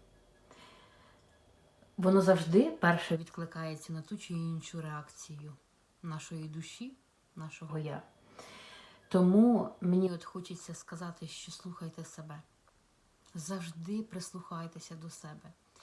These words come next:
Як ви почуваєте в тій чи, почуваєтесь в тій чи іншій ситуації? Які у вас ідуть відчуття по тілі?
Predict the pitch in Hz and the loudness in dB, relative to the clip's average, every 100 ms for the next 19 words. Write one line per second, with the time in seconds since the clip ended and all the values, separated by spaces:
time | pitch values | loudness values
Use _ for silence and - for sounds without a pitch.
0 | _ - 175 180 190 185 180 196 185 185 | _ -8 -8 -6 -10 -10 -12 -10 -10 -10
1 | 185 185 196 180 - - _ _ 208 - | -10 -12 -12 -14 -16 -20 _ _ -12 -8
2 | 190 175 175 170 170 - 208 220 185 175 | -6 -6 -6 -10 -14 -12 -10 -8 -8 -8
3 | 165 170 - 165 160 147 151 - 160 165 | -8 -12 -16 -12 -12 -12 -14 -18 -20 -20
4 | _ _ _ _ _ _ _ _ _ _ | _ _ _ _ _ _ _ _ _ _
5 | - 180 180 226 208 185 - 185 196 185 | -10 -8 2 4 6 4 2 -4 -2 -6
6 | 185 202 185 180 165 170 170 - 160 143 | -4 -6 -2 -2 -2 -4 -6 -4 -4 -6